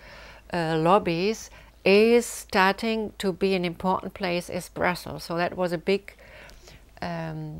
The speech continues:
learning I got from Petra Kelly there, that I have to take the decision making in Brussels at the European Union more serious and not just do local struggles and not just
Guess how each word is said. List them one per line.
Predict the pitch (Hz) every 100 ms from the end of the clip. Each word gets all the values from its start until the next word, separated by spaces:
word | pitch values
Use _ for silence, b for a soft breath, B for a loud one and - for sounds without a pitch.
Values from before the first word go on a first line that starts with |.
| 170
learning | 165 170 190 220 220
I | -
got | 165 180 -
from | - 170
Petra | - 190 180 180
Kelly | - 180 170 170
there, | 156 156 156 202 240
that | 185
I | 180
have | 175 -
to | 180
take | - 180 180 156
the | 165
decision | 160 - 202 196
making | 180 180 190 180
in | - 160
Brussels | 170 170 - 190 -
at | 170
the | 170
European | 170 170 185 180
Union | 180 185 185 185 185 B B B B -
more | 180 175
serious | - 180 185 214 262 254
and | 175
not | 185 190
just | 190 185 -
do | 190
local | 180 175 175 202
struggles | - - 180 185 202 214 -
and | 185 175
not | 180
just | 185 180 -